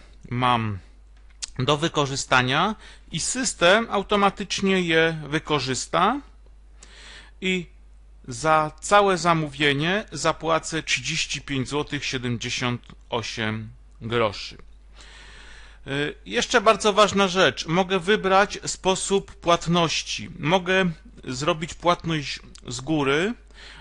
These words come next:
a więc zrobić, y, płatność przelewem lub gotówką przy odbiorze.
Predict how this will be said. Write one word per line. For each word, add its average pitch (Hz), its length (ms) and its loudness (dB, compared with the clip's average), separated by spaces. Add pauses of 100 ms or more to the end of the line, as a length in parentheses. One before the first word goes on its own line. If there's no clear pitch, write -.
a 143 120 2
więc 156 340 0
zrobić, 147 640 -6 (380)
y, 110 40 -4
płatność 143 720 -2
przelewem 147 920 0 (560)
lub 185 400 2 (140)
gotówką 156 600 0
przy 151 200 -2
odbiorze. 120 580 -4